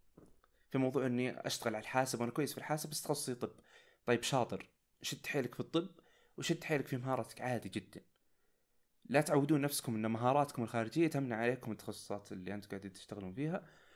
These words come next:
فبدأت أشتغل على موضوع البودكاست في الصيدلة، الكتابة،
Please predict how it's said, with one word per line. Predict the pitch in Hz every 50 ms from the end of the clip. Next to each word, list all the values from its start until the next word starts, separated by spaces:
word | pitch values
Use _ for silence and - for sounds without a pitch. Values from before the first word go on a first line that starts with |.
| - - - - - _ _ _ _ _ _ _ -
فبدأت | - - 143 135 127 - - - 139 156 165 262 - 226 -
أشتغل | 208 208 - - 143 135 123
على | 123 127
موضوع | 131 127 127 107
البودكاست | 95 - 101 98 - - 110 104 101 - -
في | -
الصيدلة، | - - - - 92 92 92 98 104 107 107 - _ _ - - - -
الكتابة، | 98 98 - - - - 104 101 98 92 98 98